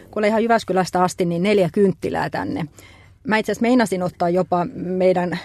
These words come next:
meidän perheen ihan adventtikynttilät, mutta totesin, että, että kun tulen tuolta junalla reppuselästä, niin otan kuitenkin vain tuikut. Että kynttilöitä siinä, missä nekin. Neljä kynttilää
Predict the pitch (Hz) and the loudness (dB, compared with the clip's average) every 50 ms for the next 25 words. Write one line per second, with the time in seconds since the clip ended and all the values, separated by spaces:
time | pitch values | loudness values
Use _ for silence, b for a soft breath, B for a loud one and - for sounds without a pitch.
0 | B - 190 214 208 190 185 185 151 190 180 185 190 180 175 175 165 175 - 202 | B -2 0 0 2 2 0 0 2 0 0 2 0 0 0 0 -2 -2 0 0
1 | 220 226 220 196 180 160 - 175 - - 240 269 277 269 - - 240 226 202 196 | 0 0 0 -2 -4 -6 -6 -8 -4 0 2 2 2 2 2 -2 -2 -2 -2 -4
2 | - 202 185 180 - - 190 180 - 196 185 202 190 185 190 185 175 170 - 175 | -4 -6 -8 -4 -2 -2 -2 0 0 0 2 2 0 0 0 -2 -4 -4 -2 -4
3 | 180 165 B B B B B B B B B B B B B - - _ _ - | -4 -4 B B B B B B B B B B B B B -20 -20 _ _ -20
4 | - - 170 170 - 170 170 - - 165 190 185 185 190 185 240 254 277 247 247 | -10 -8 -8 -6 -4 -6 -4 -4 -4 -2 0 0 0 2 2 2 2 2 2 4
5 | 254 254 247 233 226 220 220 220 214 - 214 208 214 196 202 190 180 - - 185 | 4 6 6 6 4 4 2 2 2 2 2 4 4 4 4 4 2 0 -2 -2
6 | 190 185 180 180 180 175 B B B B B - 202 214 262 254 - 190 190 185 | -2 -2 -2 -4 -6 -8 B B B B B -8 -4 -2 -2 0 2 2 0 0
7 | 185 175 185 175 160 160 175 175 170 170 165 165 B B B - - - 185 185 | 0 -2 0 0 0 0 0 0 0 -2 -4 -6 B B B -10 -2 0 2 2
8 | 175 160 - - - - - - b b b b b b b b b b b b | 2 0 -2 -6 -10 -12 -12 -16 b b b b b b b b b b b b
9 | b b b b b b b - - - 165 - 175 151 143 - 214 240 269 247 | b b b b b b b -18 -18 -18 -10 -8 -8 -8 -6 -6 -4 -2 -2 -2
10 | - 220 202 - 214 185 175 175 170 160 - - - 185 - - - - - - | -2 -4 -6 -6 -6 -4 -4 -4 -6 -6 -8 -8 -6 -8 -8 -8 -10 -16 -20 -20
11 | - _ - - - B B B B B B B B B B B B 302 359 349 | -20 _ -20 -20 -20 B B B B B B B B B B B B 2 4 4
12 | 320 247 - - 277 269 262 - 247 214 208 202 196 196 | 4 4 4 4 4 4 4 4 2 2 4 2 2 2